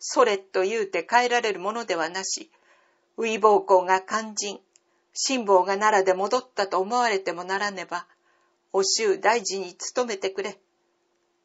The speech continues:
我が病も長くあるまじ、少しよくば気の張り弓、引き続いて商いもなる道理。ああ、今半月の今年が過ぎれば、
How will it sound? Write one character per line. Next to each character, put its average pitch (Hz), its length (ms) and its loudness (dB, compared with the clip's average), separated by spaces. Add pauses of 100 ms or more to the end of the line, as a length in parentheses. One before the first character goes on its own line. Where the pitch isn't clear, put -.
(760)
我 220 120 4
が 208 140 4
病 220 400 6
も 185 140 0
長 247 320 0
く 185 180 4
あ 180 80 6
る 240 120 -6
ま 247 120 -4
じ、 202 240 -4 (600)
少 - 320 0
し 185 160 -2
よ 226 140 2
く 190 120 4
ば 180 200 6 (100)
気 226 120 -6
の 247 140 0
張 240 200 -2
り 226 140 -8
弓、 208 320 -6 (400)
引 - 300 -10
き - 0 -
続 233 260 0
い 220 120 0
て 226 100 4
商 214 300 4 (100)
い 208 80 -2
も 185 140 -4
な 202 120 -2
る 165 140 -6
道 196 240 0
理。 - 220 -6 (960)
あ 101 240 4
あ、 - 0 - (380)
今 190 340 6
半 269 260 4
月 - 300 -4
の 196 120 4
今 226 140 0
年 277 280 -2
が 277 120 -2
過 294 120 -6
ぎ 285 120 -2
れ 254 120 2
ば、 196 200 4